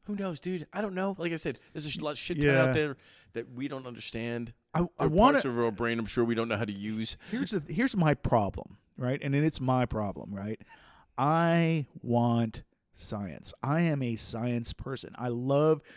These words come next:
Speaker 2: the scientific process. I love to read about science. But there's another part of me that wants to believe that there's this magic.
Speaker 1: This magic?
Speaker 2: There's this magic out there that science will never be able to even touch because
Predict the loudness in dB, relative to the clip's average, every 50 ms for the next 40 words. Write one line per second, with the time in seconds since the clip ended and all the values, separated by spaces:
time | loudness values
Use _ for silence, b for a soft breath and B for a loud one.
0 | B -20 -16 B -10 -8 -6 -4 -2 -2 -2 -4 -6 -6 -6 -8 -8 -8 -4 -2
1 | 0 2 2 0 -2 -6 -8 -8 -10 -8 -8 -8 -6 -2 0 2 4 4 2 2
2 | -2 -4 -6 -2 0 0 0 0 0 -2 -2 -2 -2 -2 -2 -4 -6 -6 -4 -4
3 | -6 -6 B B B B B B _ -6 -6 -6 -6 -4 -4 -4 -2 -2 -2 -4
4 | -2 -4 -4 -6 -6 -6 -6 -6 -6 -4 -4 -4 -6 -4 -6 -8 -8 -6 -4 -4
5 | -2 -4 -4 -8 -8 -8 -6 -4 -4 -4 -4 -4 -6 -12 b b b _ -16 -12
6 | -10 -10 -10 -10 -10 -12 -12 -12 -12 -14 -16 -16 -14 -12 -12 -10 -8 -6 -6 -6
7 | -6 -8 -12 -14 -16 -20 -20 _ -10 -8 -6 -6 -6 -6 -6 -6 -4 -4 -4 -4
8 | -6 -6 -6 -8 -8 -8 -10 -10 B B B B B B -2 -2 -2 -2 -2 -2
9 | -2 -2 -4 -4 -4 -2 -2 -2 0 2 2 2 2 2 0 0 2 2 2 2
10 | 2 0 -2 b b b b b b b b b _ -2 4 6 6 6 6 6
11 | 6 4 4 2 0 -2 -6 _ _ _ _ _ _ _ _ 0 2 2 2 0
12 | -2 -4 -6 -8 -8 -6 -6 -6 -6 -8 -8 -4 -4 -4 -4 -2 -2 0 0 0
13 | 0 -2 -4 -10